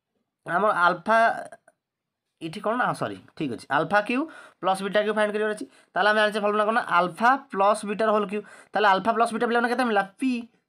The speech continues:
ତେଣୁକରି ଲେଖିବା କ'ଣ ନା, ପିର ହୋଲ୍ କ୍ୟୁ ମାଇନସ୍ ଥ୍ରୀ ଇଣ୍ଟୁ ଆଲଫା ବିଟା। ଆଲଫା ବିଟାର ଭାଲ୍ୟୁ ପିଲାମାନେ କେତେ ମିଳିଛି ନା କ୍ୟୁ। ଲେଖିଲେ କ୍ୟୁ। ସେମିତି ପିଲାମାନେ, ଆଲଫା ପ୍ଲସ୍ ବିଟା, ଆଲଫା ପ୍ଲସ୍ ବିଟାର ଭାଲ୍ୟୁ କେତେ ମିଳିଛି? ନା, ପି। ଲେଖିଲେ ପି।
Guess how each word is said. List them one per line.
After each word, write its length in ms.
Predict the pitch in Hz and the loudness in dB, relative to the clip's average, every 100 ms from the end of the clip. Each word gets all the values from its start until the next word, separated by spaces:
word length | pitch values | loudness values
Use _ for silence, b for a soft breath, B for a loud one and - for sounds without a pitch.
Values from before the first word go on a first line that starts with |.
| - | -10
ତେଣୁକରି 220 | 160 180 | -8 -4
ଲେଖିବା 220 | 175 190 180 | -4 -2 -2
କ'ଣ 100 | 190 | -2
ନା, 100 | 190 - _ | -4 -8 _
ପିର 280 | 156 175 190 | -6 -2 0
ହୋଲ୍ 260 | 196 196 202 190 | 0 0 -2 -4
କ୍ୟୁ 180 | 226 285 - _ _ _ _ _ 117 | -6 -6 -8 _ _ _ _ _ -10
ମାଇନସ୍ 580 | 131 143 170 208 247 - b b b b - | -2 0 0 0 -2 -4 b b b b -10
ଥ୍ରୀ 220 | 175 233 277 311 _ _ _ _ _ _ _ 170 | -4 0 -2 -4 _ _ _ _ _ _ _ -8
ଇଣ୍ଟୁ 300 | 185 185 262 | -6 -4 2
ଆଲଫା 240 | 233 220 233 | 2 4 0
ବିଟା। 160 | 220 214 | 2 2
ଆଲଫା 240 | 190 226 | 2 2
ବିଟାର 240 | 233 233 240 | 2 2 2
ଭାଲ୍ୟୁ 220 | 220 240 | 2 2
ପିଲାମାନେ 260 | 220 240 233 | 0 0 2
କେତେ 160 | 233 | 0
ମିଳିଛି 180 | 240 233 | -2 -2
ନା 60 | 254 - | -4 -2
କ୍ୟୁ। 140 | 262 247 254 b b b b - | -2 -2 -6 b b b b -12
ଲେଖିଲେ 420 | 127 135 180 185 | -8 -6 -6 -6
କ୍ୟୁ। 200 | 180 196 247 - b b b - | -6 -8 -8 -12 b b b -4
ସେମିତି 180 | 208 220 | -4 0
ପିଲାମାନେ, 260 | 233 247 | 0 2
ଆଲଫା 320 | 202 196 190 226 | 2 2 2 2
ପ୍ଲସ୍ 220 | 240 214 | 2 0
ବିଟା, 160 | 220 | 0
ଆଲଫା 260 | 208 190 185 | 0 0 2
ପ୍ଲସ୍ 180 | 220 208 | 2 0
ବିଟାର 160 | 214 220 196 | 0 -2 0
ଭାଲ୍ୟୁ 180 | 214 214 | 0 2
କେତେ 140 | 220 247 | 0 -2
ମିଳିଛି? 180 | 254 208 | -2 -2
ନା, 100 | 208 196 | -6 -6
ପି। 120 | 214 202 _ _ _ _ - | -10 -10 _ _ _ _ -14
ଲେଖିଲେ 280 | 156 160 160 | -10 -8 -8
ପି। 80 | 160 | -10